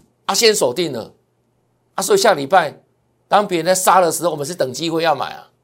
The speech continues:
这样各位了解吗？请跟上赚大钱的脚步，好不好？那今天呢，盘这样的杀哈，其实哦，很多人可能吓到了。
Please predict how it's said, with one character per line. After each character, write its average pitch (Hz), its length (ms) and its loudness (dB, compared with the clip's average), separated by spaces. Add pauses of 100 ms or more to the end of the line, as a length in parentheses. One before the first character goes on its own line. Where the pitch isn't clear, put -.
(600)
这 - 80 -8
样 151 80 -8
各 160 60 -4
位 147 60 0
了 143 100 0
解 123 120 -8
吗？ 110 220 -14 (840)
请 131 280 -10
跟 156 180 -6
上 139 260 -6
赚 143 240 -4
大 135 140 -2
钱 113 120 -8
的 110 40 -10
脚 107 160 -12
步， - 340 -18
好 - 80 -8
不 127 60 0
好？ 147 260 4 (600)
那 160 560 0 (680)
今 208 180 -4
天 226 140 2
呢， 190 340 2 (800)
盘 147 280 0
这 190 80 -2
样 196 100 -2
的 165 120 -4
杀 170 500 0
哈， 135 240 -2
其 147 180 -8
实 135 200 -8
哦， 127 100 -4
很 113 120 -8
多 147 140 -2
人 123 100 -4
可 117 60 -12
能 110 100 -8
吓 135 200 -6
到 120 200 -6
了。 - 160 -14